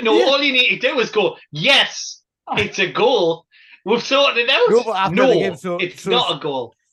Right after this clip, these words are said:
Speaker 2: Liverpool end up getting another man sent off, and Spurs won in the ninety-sixth minute against nine men by virtue of an own goal. <laughs> And they were cha-, cheering like they'd won the fucking World Cup. <laughs> Um,
Speaker 1: <laughs>
Speaker 2: but then after the game, Klopp was like, "Oh,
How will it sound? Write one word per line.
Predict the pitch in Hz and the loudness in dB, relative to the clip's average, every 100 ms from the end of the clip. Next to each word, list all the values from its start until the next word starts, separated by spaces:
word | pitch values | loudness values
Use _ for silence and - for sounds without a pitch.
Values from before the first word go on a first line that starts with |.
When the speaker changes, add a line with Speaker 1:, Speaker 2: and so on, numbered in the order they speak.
| _ | _
Speaker 2:
Liverpool | 190 226 - 185 | -4 -4 -4 -6
end | 170 147 | -8 -8
up | 147 | -10
getting | 165 151 | -8 -10
another | 156 190 190 190 | -6 -4 -4 -4
man | 175 160 | -6 -8
sent | - 151 131 | -10 -12 -10
off, | 127 - | -16 -16
and | 143 | -18
Spurs | - - 180 185 175 | -18 -12 -6 -6 -6
won | 147 160 131 131 _ _ - | -6 -6 -6 -10 _ _ -20
in | 147 | -14
the | 151 | -10
ninety-sixth | 175 190 202 180 185 - - | -8 -8 -12 -16 -16 -16 -14
minute | 160 131 - - | -12 -12 -16 -18
against | 143 135 120 | -14 -12 -12
nine | 151 185 180 170 | -6 -4 -4 -6
men | 165 143 127 123 _ _ - | -6 -8 -10 _ _ _ -8
by | 156 143 143 | -6 -4 -8
virtue | 135 160 160 - 156 147 _ | -4 -4 -6 -10 -12 -12 _
of | 165 151 | -10 -6
an | |
own | 156 151 147 | -4 -4 -6
goal. | 143 151 143 - | -4 -4 -6 -10
<laughs> | _ _ _ - - | _ _ _ -20 -12
And | 160 | -6
they | |
were | 160 165 | -4 -6
cha-, | - 175 - _ | -6 -8 -8 _
cheering | - 202 190 156 | -10 -6 -6 -8
like | 147 | -12
they'd | 147 | -12
won | 147 160 | -10 -10
the | 151 _ _ _ | -10 _ _ _
fucking | 202 180 170 | -12 -8 -4
World | 170 175 | -2 -2
Cup. | - 160 - - - | -6 -14 -16 -20 -20
<laughs> | 311 190 170 | -12 -10 -6
Um, | 190 180 131 - | -4 -4 -8 -20
Speaker 1:
<laughs> | - 165 160 160 - - - | -10 -8 -8 -10 -10 -16 -16
Speaker 2:
but | 185 | -8
then | 185 196 | -4 -4
after | 202 196 | -4 -8
the | 170 | -8
game, | 156 202 196 170 - | -8 -8 -8 -12 -14
Klopp | 185 180 | -12 -10
was | 143 123 | -12 -14
like, | 135 | -12
"Oh, | 143 143 135 127 | -8 -6 -6 -8